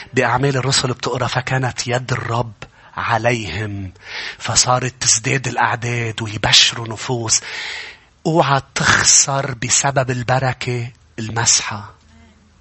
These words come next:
لتكن يدك معي. لأنه أنا اللي بيميزني المسحة، مش بيميزني البركة المادية الاجتماعية العاطفية.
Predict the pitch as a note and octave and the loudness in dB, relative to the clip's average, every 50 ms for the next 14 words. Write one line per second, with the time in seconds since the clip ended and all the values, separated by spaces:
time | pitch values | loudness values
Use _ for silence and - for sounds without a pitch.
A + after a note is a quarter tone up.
0 | _ _ _ _ _ _ _ _ _ _ _ _ _ _ _ _ _ _ _ - | _ _ _ _ _ _ _ _ _ _ _ _ _ _ _ _ _ _ _ -20
1 | _ _ _ _ _ G3 G3 _ _ _ _ _ _ _ _ _ _ _ _ _ | _ _ _ _ _ _ _ _ _ _ _ _ _ _ _ _ _ _ _ _
2 | _ _ _ _ _ _ _ _ _ _ _ _ _ _ _ - - - - G#3+ | _ _ _ _ _ _ _ _ _ _ _ _ _ _ _ -12 -6 0 4 6
3 | A#3 A#3 - C#4+ C#4+ - C#4+ D#4 D#4 D#4 D4+ B3+ D4 D4+ D#4 D4+ D#4 D#4 - - | 6 8 8 8 8 8 8 8 8 8 8 8 10 10 10 10 6 4 6 8
4 | C#4+ D4 C#4+ C4+ C4+ C#4+ D#4 D4 D4 D4+ C#4+ C4+ A3+ F#3+ E3 C#3 - - - - | 8 8 8 8 6 6 6 6 6 6 4 4 0 -2 -4 -6 -8 -12 -12 -10
5 | - - - - - D4 C#4+ D4+ D#4+ D#4 D#4+ D#4+ E4 E4+ D#4 C#4+ C#4+ C#4+ D4 D4 | -10 -10 -8 0 6 8 8 8 10 10 10 10 10 8 8 6 6 8 8 8
6 | C4 C#4 E4+ D4 - F4 F4 E4 D#4+ D#4+ D#4 D#4+ E4+ E4 - - - - - C#4+ | 8 8 6 4 6 6 6 8 8 8 8 8 8 8 8 6 4 6 8 10
7 | F4 F4 E4 D4+ - F#3+ - - - - - - A#3 D#4 F4 - - E4 F4 E4+ | 10 10 10 8 6 4 2 -4 -6 -8 -4 2 6 8 8 8 8 8 8 10
8 | E4+ E4 D#4 D#4 E4+ F#4 - F4 F4 E4+ E4 D4 G#3+ F4+ E4 E4 D#4 D#4 D4+ - | 8 8 8 8 6 6 6 6 6 6 6 8 8 8 10 10 10 8 8 6
9 | - D#4 D#4 D#4 - C#4+ C#4+ C#4 C#4+ C#4 C4+ C#4+ D4 C#4 G3 D3+ - F4 D#4+ C#4+ | 2 2 4 4 6 8 8 6 6 2 4 6 6 6 6 6 2 4 6 6
10 | D4 D4 - - - - D4 C4+ - E3+ C4+ D#4+ D#4 D4+ C#4+ B3 - C#4+ C#4+ - | 6 8 8 8 6 6 6 6 6 6 6 6 6 6 6 8 8 8 8 6
11 | C#4+ A#3+ - C#4 E4+ E4 D4 C4+ A#3+ | 4 2 4 4 4 6 6 6 6